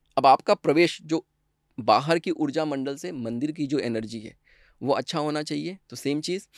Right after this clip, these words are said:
इनहेल किया, मान लीजिए राइट नॉस्ट्रिल चल रही है तो राइट पैर मंदिर में रख लिया।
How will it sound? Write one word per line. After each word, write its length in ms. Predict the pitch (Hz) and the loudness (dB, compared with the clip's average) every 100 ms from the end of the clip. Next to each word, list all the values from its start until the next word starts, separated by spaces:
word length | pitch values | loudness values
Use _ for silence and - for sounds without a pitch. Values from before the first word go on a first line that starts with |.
| - - - - - - - | -18 -16 -16 -16 -16 -20 -10
इनहेल 260 | 123 135 160 | -4 0 -2
किया, 220 | 160 170 | 0 -2
मान 160 | 147 120 | 0 -4
लीजिए 200 | 120 120 | -2 -2
राइट 180 | 117 139 | -2 -4
नॉस्ट्रिल 300 | 135 - 147 | -8 -8 -6
चल 160 | 151 | -6
रही 160 | 147 156 | -6 -10
है 80 | 185 | -12
तो 140 | - | -10
राइट 180 | 107 117 | -8 -8
पैर 220 | 117 127 - _ _ | -8 -8 -10 _ _
मंदिर 240 | 107 107 107 | -10 -8 -6
में 100 | 101 | -8
रख 160 | - | -12
लिया। 200 | - - | -16 -18